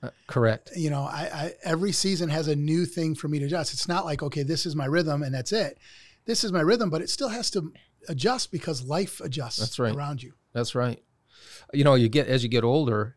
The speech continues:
Speaker 1: um, and I don't know if you're experiencing this yet. You still, of course, like I said
Speaker 2: I am
Speaker 1: earlier, you
Speaker 2: bald.
Speaker 1: look very young
Speaker 2: Come on,
Speaker 1: and
Speaker 2: come on.
Speaker 1: healthy.
Speaker 2: But I
Speaker 1: Um,
Speaker 2: am bald. I do feel like it's, it's been there.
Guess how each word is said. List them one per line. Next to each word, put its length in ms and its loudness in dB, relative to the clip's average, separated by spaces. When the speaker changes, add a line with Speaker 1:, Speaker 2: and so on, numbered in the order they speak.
Speaker 1:
um, 420 -2
and 300 -4
I 180 -2
don't 140 0
know 80 0
if 140 -2
you're 160 4
experiencing 640 0
this 200 0
yet. 260 2
You 80 -2
still, 360 -6
of 240 -2
course, 260 4
like 180 2
I 60 2
said 220 2
Speaker 2:
I 100 6
am 60 8
Speaker 1:
earlier, 140 8
you 40 8
Speaker 2:
bald. 240 10
Speaker 1:
look 160 6
very 380 12
young 420 10
Speaker 2:
Come 220 6
on, 180 6
Speaker 1:
and 100 8
Speaker 2:
come 100 12
on. 60 12
Speaker 1:
healthy. 220 6
Speaker 2:
But 100 -12
I 300 12
Speaker 1:
Um, 100 6
Speaker 2:
am 20 2
bald. 300 8
I 80 4
do 160 2
feel 200 4
like 200 4
it's, 200 -2
it's 300 -4
been 200 2
there. 200 -8